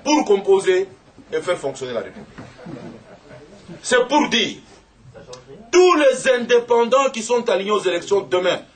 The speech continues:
en R D C sont injectés par le P P R D. Avec l'unique et simple raison que si vous portez le maillot au P P R D,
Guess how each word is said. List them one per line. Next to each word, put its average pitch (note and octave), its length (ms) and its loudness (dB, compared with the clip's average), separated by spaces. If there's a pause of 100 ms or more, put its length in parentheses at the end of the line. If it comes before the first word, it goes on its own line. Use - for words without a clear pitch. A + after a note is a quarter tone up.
(140)
en D3 100 -2
R F#3 200 0
D D3+ 120 -6
C B2+ 260 -8 (640)
sont G3 400 -2 (120)
injectés F3+ 600 0
par E3 240 -2
le A#2+ 120 -6
P A#2 140 -6
P A2 160 -8
R - 120 -10
D. - 100 -20 (1400)
Avec E3+ 420 0
l'unique F#3+ 340 -4
et - 60 2
simple A3+ 360 0
raison C3+ 340 -4 (320)
que - 80 -20
si - 160 -6
vous A#3 160 -4
portez G#3+ 300 0
le G3 120 4
maillot E3 280 0
au D3 40 -2
P E3 200 -4
P - 180 -2
R G2 60 -8
D, D3 280 -8